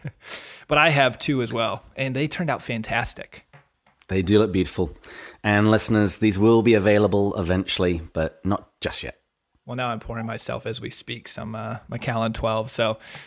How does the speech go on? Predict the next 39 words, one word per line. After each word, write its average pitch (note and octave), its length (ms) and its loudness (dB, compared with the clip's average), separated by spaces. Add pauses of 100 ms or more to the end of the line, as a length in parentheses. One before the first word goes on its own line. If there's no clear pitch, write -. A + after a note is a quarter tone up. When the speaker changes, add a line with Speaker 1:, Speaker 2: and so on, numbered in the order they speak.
(120)
Speaker 1:
we're A#2 100 -8
gonna A2 140 -2
change A#2 300 -4
Matt's A#2 240 -2
drink A2 220 -6
of A2+ 60 -8
the A2 80 -6
week A2+ 180 -8
to - 60 -10
Macallan B2+ 300 -2
twelve. C3 440 2 (680)
<laughs> G2+ 120 -10 (380)
Speaker 2:
Well, G2 320 4
actually, G2 360 -2
I F#2+ 160 2
am F#2+ 120 2
also F2+ 240 0
double D2+ 240 -2
fisting D2+ 400 -6
it. - 280 -12
I D#2+ 80 -8
have D#2 200 -4
a, D#2 280 -4
a F2 60 -4
lovely D#2+ 200 -4
cup - 240 -6
of - 300 -8
black - 480 -4
English E2+ 240 -2
breakfast - 420 -8
tea. D2+ 220 -10 (1200)
Speaker 1:
Well, C3+ 120 -4
that's D#3+ 140 0
Speaker 2:
'Cause - 260 -4
it A#2+ 100 4
is E2+ 120 0
kind D2+ 180 -6
of D#2 80 -8
early. F2 360 -6